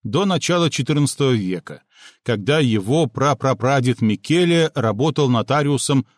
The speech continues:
в тосканском городке Винчи, расположенном в горной местности примерно в сорока трёх километрах к западу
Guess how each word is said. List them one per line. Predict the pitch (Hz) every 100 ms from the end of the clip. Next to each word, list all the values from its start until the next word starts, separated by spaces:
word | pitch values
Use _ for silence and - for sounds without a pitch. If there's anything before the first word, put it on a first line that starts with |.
| -
в | -
тосканском | 123 - 139 147 - 135
городке | 117 120 - - 131
Винчи, | 117 139 117 92 - 87 - _ _ _
расположенном | - 120 110 107 131 117 127 139
в | 113
горной | 101 123 113 107 101
местности | 107 190 - 160 - 151
примерно | 127 139 208 170 180 165 _ _
в |
сорока | - 135 123 - 208
трёх | - 160 139
километрах | 131 113 120 160 151 131
к | 113
западу | 101 139 131 120 135